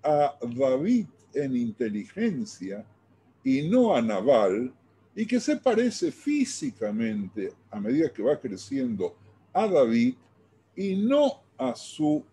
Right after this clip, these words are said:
supuesto padre, como la gente comentaba. Y eso nos trae otra vez algo que, eh, ya habíamos visto con respecto a Abraham cuando nace Isaac.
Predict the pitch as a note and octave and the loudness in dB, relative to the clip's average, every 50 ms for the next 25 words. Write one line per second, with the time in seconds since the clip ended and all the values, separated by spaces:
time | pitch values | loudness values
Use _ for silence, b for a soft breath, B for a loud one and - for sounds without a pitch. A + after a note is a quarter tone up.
0 | _ _ _ _ _ _ _ _ - - - C3+ A#2 - - C#3 E3 F3 - - | _ _ _ _ _ _ _ _ -16 -10 -6 -6 -6 -6 -2 -2 -2 -2 -2 -4
1 | - F#3+ - - F#3+ D3+ C3+ C#3 D3 D#3+ F3 - _ _ _ _ _ _ _ - | -8 -6 -4 0 2 2 2 2 0 -4 -6 -8 _ _ _ _ _ _ _ -4
2 | F#3+ F3 D#3+ D3 - - F#3+ G#3+ A3+ A3+ - B2+ A2+ G2+ F#2+ A#2 - D3 B2+ G#2 | -2 0 0 -2 -2 -2 -2 -2 -4 -4 -4 -4 -4 -4 -4 -2 0 2 2 2
3 | E2+ E2+ - - _ _ _ _ _ b b b b b b C#4 D4+ - - D#4+ | 2 0 -4 -10 _ _ _ _ _ b b b b b b -2 0 0 0 -2
4 | C#4+ C4 G#3 - - A3 G#3 F#3+ F#3 F#3+ G3 F#3+ F3 F3 F3 F3+ F3+ E3+ E3 D3+ | 0 0 -2 -2 -2 0 2 4 4 4 4 2 2 0 -2 0 0 0 0 2
5 | D3+ D#3 D3+ D3+ - - D#3 D3+ C#3+ C#3+ D3+ D3+ D#3 D#3 C#3 A#2 - - C3+ C3+ | 2 0 -2 -4 -6 -4 0 0 0 0 0 0 0 -2 -2 -4 -6 -6 -4 -4
6 | C3+ A#2+ - A2 A2 G#2+ A2 G#2+ G2+ F#2+ G#2 D3+ D#3+ E3+ F3+ E3 D#3 D3 B2+ G#2+ | -4 -4 -4 -4 -6 -4 -4 -6 -6 -4 0 2 2 2 2 0 -2 -2 -4 -6
7 | - A3 C4+ A3+ - - D#3+ B2+ - A2 G#2 G2+ G2 - - - B2+ C3 A#2+ _ | -2 -2 -2 -2 -2 -6 -10 -10 -8 -10 -10 -10 -12 -14 -10 -6 -6 -6 -6 _
8 | _ - B2 G#2 F#2 F#2 F2+ F2+ G2+ A2+ A#2+ C3+ C#3 C#3 C3+ B2 - _ _ _ | _ -4 -2 0 0 -2 -2 -2 -2 -2 0 0 -2 -2 -4 -6 -10 _ _ _
9 | _ _ _ _ _ _ _ _ _ _ _ _ _ _ _ - B2+ B2 A#2+ A#2 | _ _ _ _ _ _ _ _ _ _ _ _ _ _ _ 0 2 2 2 2
10 | A2+ A2+ A2 A#2 A2 G#2+ G2+ G#2 A2+ C3+ D3+ - - - C#3 A#2+ G#2 A2 G2+ - | 0 0 2 2 2 2 0 0 -2 -2 -2 -4 -4 -4 -4 -2 -2 -4 -6 -10
11 | - - - - A#3+ A3+ - - | -14 -10 -4 -2 0 0 -2 -4